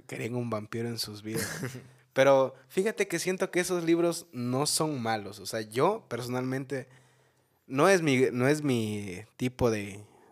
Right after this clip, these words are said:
Speaker 1: de libros que leería, pero considero que para una persona, un adolescente que se inicie en la lectura, digo, "Ok, está chido, qué bueno que está leyendo", ¿no? O sea,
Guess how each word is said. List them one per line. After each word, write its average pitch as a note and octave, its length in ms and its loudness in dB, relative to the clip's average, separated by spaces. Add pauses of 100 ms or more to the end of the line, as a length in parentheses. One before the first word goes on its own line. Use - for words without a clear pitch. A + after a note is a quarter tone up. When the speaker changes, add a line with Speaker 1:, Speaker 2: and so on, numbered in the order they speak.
(320)
Speaker 1:
de F#2+ 200 -12
libros A2+ 340 -2
que - 100 -12
leería, A2 460 -8 (400)
pero C#3+ 240 4
considero D3+ 500 4
que D3 80 0
para B2 220 2
una C#3 240 0
persona, A#2 680 -4
un C3 160 4
adolescente A2+ 840 2 (520)
que G#2+ 520 0
se G#2+ 160 -6
inicie B2 380 2
en B2+ 60 2
la G#2+ 120 0
lectura, B2+ 400 2
digo, B2 220 2
"Ok, - 160 -6
está G3+ 680 -4
chido, E3+ 540 -4 (320)
qué - 100 2
bueno B2 320 4
que A2 100 -8
está A2 220 -4
leyendo", G#2+ 440 -8
¿no? G#2+ 240 -12
O A2+ 100 -10
sea, G#2 240 -12